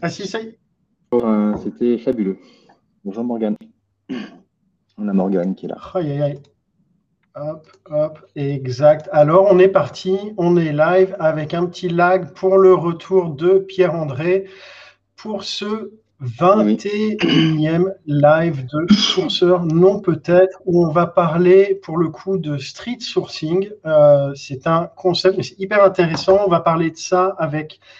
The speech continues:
Speaker 1: Nicolas Morby et Caroline Chavier d'ici une grosse dizaine de minutes. Euh,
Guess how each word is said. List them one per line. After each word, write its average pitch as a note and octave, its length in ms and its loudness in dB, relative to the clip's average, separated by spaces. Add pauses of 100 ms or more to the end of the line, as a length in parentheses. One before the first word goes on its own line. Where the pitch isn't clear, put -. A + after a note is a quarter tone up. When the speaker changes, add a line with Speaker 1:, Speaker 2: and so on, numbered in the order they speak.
(200)
Speaker 1:
Nicolas G3 480 2
Morby F3 520 -2
et F#3 180 2
Caroline E3+ 500 0
Chavier D#3 720 -2 (520)
d'ici C#3+ 640 -4
une D3 500 0
grosse D#3+ 540 -8
dizaine G3 760 -2
de E3 100 -2
minutes. D#3+ 760 -4
Euh, D#3 380 6